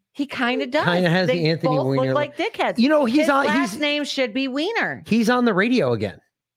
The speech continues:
Speaker 1: Anthony Weiner?
Speaker 2: Yeah, up in New York. He's doing something with, uh, some other Republican guy, like it's the right and the left, and they're together for a radio show. And they actually,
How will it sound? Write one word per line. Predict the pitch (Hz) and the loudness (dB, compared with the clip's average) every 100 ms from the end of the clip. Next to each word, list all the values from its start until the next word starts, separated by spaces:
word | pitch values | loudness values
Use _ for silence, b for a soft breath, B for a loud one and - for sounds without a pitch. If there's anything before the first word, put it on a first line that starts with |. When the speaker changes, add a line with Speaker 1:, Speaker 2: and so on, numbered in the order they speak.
| - | -6
Speaker 1:
Anthony | 208 233 233 | -6 -4 -6
Weiner? | 202 214 320 | -6 -6 -2
Speaker 2:
Yeah, | 156 180 160 | 0 0 0
up | 160 165 | 0 0
in | |
New | 156 | 0
York. | 135 160 147 | 0 0 -2
He's | 147 127 | -4 -6
doing | - 143 | -4 -2
something | 139 - 147 135 127 | -2 -2 -4 -2 -2
with, | 127 104 | -2 0
uh, | 127 120 | 0 0
some | 110 - 135 131 127 139 135 | -2 -2 -2 0 0 -2 -2
other | 127 131 | -2 0
Republican | 117 101 135 135 135 127 | -2 -2 -2 -2 -2 -2
guy, | 123 127 | 0 0
like | 120 113 107 | 0 -2 -2
it's | 104 - | -8 -10
the | - 107 | -8 -2
right | 120 135 | -2 -4
and | 117 | -6
the | |
left, | 110 127 120 - _ B B B | -4 -2 -2 -4 _ B B B
and | 139 135 | -2 0
they're | 113 | -2
together | 101 127 123 | -2 -2 -2
for | 120 123 | -2 -4
a | 113 | -2
radio | 135 131 127 | -2 -2 -4
show. | 120 - 139 127 | -4 -4 -2 -2
And | |
they | 113 | -2
actually, | 147 180 196 175 135 | -2 -2 -2 -2 -2